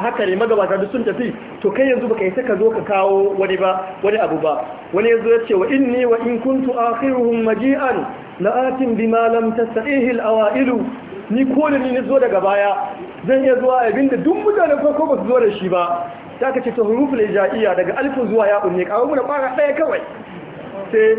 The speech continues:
sai dole ya ruɗe. Babu wani abu da zai iya ƙarawa. Wannan huruful ija'iyya ba cikin Qur'ani suke ba ko? Amma magabata ne tun kafin zuwa haka ake kawai. Duk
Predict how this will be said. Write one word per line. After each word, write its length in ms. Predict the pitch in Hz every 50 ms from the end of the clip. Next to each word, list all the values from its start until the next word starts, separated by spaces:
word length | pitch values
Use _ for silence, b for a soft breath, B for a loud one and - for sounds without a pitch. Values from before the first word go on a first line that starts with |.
| 220 220
sai 340 | 220 214 214 214 208 208 190
dole 180 | 214 226 208 185
ya 80 | 180
ruɗe. 360 | 175 170 180 175 180 175 151 135 - - - - - - 214
Babu 180 | 262 302 285 294
wani 120 | 269 302
abu 140 | 247 233 247
da 80 | 233
zai 100 | 214 214 214
iya 100 | 214 202
ƙarawa. 520 | 208 196 185 190 180 160 151 147 143 135 - - - - - - - - - - -
Wannan 260 | 220 269 320 285 254 226
huruful 240 | 240 269 269 277 240 220
ija'iyya 260 | 240 240 247 285 311
ba 100 | 285 233 -
cikin 160 | - 247 269
Qur'ani 320 | 254 208 190 202 202 196 175
suke 160 | 190 185 175 175
ba 80 | 170 165
ko? 220 | 175 208 262 - - - - - - - -
Amma 180 | 220 220 262 269 269 - 220
magabata 560 | 220 269 262 247 220 196 185 180 - 214 220
ne 120 | 196 185 165
tun 140 | 220 226 214
kafin 260 | 214 190 - 180 180
zuwa 160 | 185 202 196 196 220
haka 140 | 214 208 -
ake 240 | 180 175 170 - 160 -
kawai. 240 | 214 196 180 165 - 151
Duk 100 | 196 247